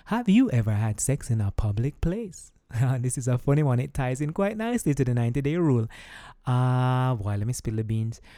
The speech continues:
I would say that I've done the nookie in a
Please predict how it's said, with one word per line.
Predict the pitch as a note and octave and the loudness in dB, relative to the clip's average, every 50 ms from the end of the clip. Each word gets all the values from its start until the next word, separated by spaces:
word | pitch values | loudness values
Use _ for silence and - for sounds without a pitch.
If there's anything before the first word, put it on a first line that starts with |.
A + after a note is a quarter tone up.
| - - - - - - - - _ _ _ - - | -20 -20 -20 -20 -20 -20 -20 -20 _ _ _ -2 0
I | F3 F#3+ A3 B3 | 2 2 2 2
would | C4+ C#4 C#4+ D4 - | 2 2 2 0 -2
say | - - - - - - F#3 E3 D3+ C#3 C3+ C3 B2+ B2+ C3+ C3+ | -2 -6 -6 -8 -2 0 2 4 4 4 4 4 4 2 2 0
that | B2+ C3 B2+ A#2+ A#2 A#2+ B2 B2+ - - | 0 0 -2 0 0 -2 -2 -4 -6 -8
I've | D#3 D3+ D#3+ F3+ G3 G#3+ G3+ F3 C#3+ | -6 -4 -4 -4 -4 -4 -6 -4 -2
done | C#3+ B2+ B2+ B2+ B2 | -2 -2 -2 -2 -2
the | B2 A#2+ | -2 -2
nookie | A#2+ A#2+ A#2+ _ - - A#2+ A#2 A#2 - - | -2 -4 -4 _ -6 -6 -4 -4 -4 -4 -2
in | C#3+ A#2+ A2+ A#2 | -2 0 0 0
a | A2 A2 A2 A2 A2 A2 G#2+ G#2+ A2 A2 A2 A2+ A#2 A#2 A#2 A#2+ | 0 0 0 0 0 0 -2 -2 -2 -2 -2 -2 -2 -4 -6 -10